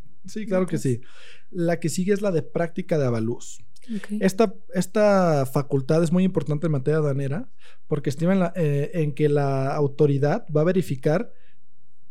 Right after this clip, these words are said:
Speaker 1: de manera física los bienes, incluso durante su transporte, para obtener constancia de costo y aplicar el procedimiento de presunción en un momento dado o el procedimiento administrativo de ejecución.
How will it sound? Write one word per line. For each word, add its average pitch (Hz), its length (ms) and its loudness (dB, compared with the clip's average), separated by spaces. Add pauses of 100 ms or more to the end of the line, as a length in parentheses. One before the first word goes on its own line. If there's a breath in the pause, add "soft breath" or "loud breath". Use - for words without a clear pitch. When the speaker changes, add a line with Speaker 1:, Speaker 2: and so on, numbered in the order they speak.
(500)
Speaker 1:
de 165 200 4
manera 160 280 6
física 208 360 0
los 143 220 4
bienes, 175 540 4
incluso 185 640 4
durante 147 420 4
su 139 140 0
transporte, 156 800 4 (580 soft breath)
para 151 160 4
obtener 156 340 4
constancia 190 520 4
de 165 160 2
costo 226 560 2
y 165 100 2
aplicar 143 360 2
el 185 80 2
procedimiento 151 560 0
de 170 60 4
presunción 135 500 4
en 170 100 2
un 160 120 2
momento 160 400 2
dado 151 240 0
o 185 100 2
el 135 80 2
procedimiento 131 480 0
administrativo 139 480 2
de 151 60 2
ejecución. 135 600 -2